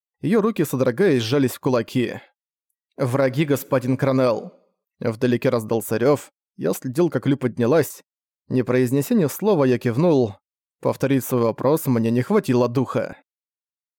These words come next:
Он бродил. Дыхание обжигало глотку, куски панциря падали с тела на землю. Когти левой лапы блестели в тусклом свете фиолетово-синим цветом. В темном лабиринте было тихо.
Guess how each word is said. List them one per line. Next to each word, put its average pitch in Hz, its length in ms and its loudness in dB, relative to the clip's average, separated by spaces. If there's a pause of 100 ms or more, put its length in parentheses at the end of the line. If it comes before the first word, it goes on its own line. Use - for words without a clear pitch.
(680)
Он 139 400 0
бродил. 123 600 0 (400)
Дыхание 139 540 0
обжигало 120 420 0
глотку, 131 600 0 (180)
куски - 300 -6
панциря 170 480 0
падали 143 320 2
с - 100 -10
тела 135 220 2
на 123 120 2
землю. 113 540 -2 (640)
Когти 147 360 -4
левой 131 320 4
лапы 135 320 0
блестели 120 460 -2
в 123 80 -4
тусклом 139 420 -2
свете 143 360 -2
фиолетово-синим 120 840 0
цветом. 131 560 -2 (320)
В - 120 -20
темном 185 340 2
лабиринте 135 520 2
было 127 260 2
тихо. - 480 -2